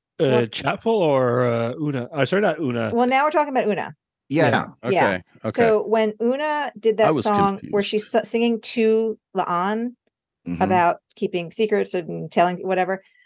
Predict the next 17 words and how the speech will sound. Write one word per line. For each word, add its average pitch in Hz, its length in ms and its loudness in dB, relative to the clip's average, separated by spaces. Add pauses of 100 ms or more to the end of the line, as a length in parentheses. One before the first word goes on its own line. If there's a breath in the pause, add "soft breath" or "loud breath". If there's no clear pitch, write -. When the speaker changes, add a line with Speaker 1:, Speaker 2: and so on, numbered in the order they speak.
(340 soft breath)
Speaker 2:
I, 214 180 0
that 247 240 0
was 262 160 0
probably 214 480 0
my 180 280 -4 (280)
least 208 320 -4
favorite 190 420 0
song 175 360 -2
in 170 180 -6
the 170 100 -4
episode, 233 680 -2 (380)
just 196 200 -2
Speaker 4:
Really? 202 320 6
Speaker 2:
because 180 160 -2
it - 160 2 (360)
felt 202 280 2
slow. 285 840 0